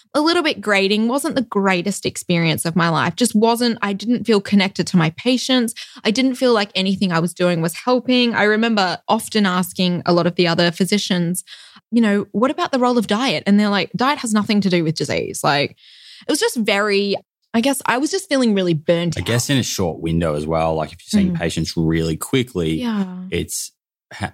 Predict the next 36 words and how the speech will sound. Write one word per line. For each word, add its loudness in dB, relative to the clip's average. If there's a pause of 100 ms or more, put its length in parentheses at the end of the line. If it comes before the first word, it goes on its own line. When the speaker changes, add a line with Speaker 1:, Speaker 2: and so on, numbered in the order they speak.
(140)
Speaker 2:
you -2
know, -4
having -4
the -4
ability -2
in -2
that -4
short -6
space -6
of -10
time -2
to -12
be -4
able 0
to 0
address -6
lifestyle. -10 (280)
Speaker 1:
Exactly. -6
And, 0
like, 0
in -2
Australia, 0
in 0
terms 0
of 0
an 0
outpatient, 0
like, 0
general -2
practitioner -2
visit, 0
you're 0
trained 0
to -4
have 0
an 0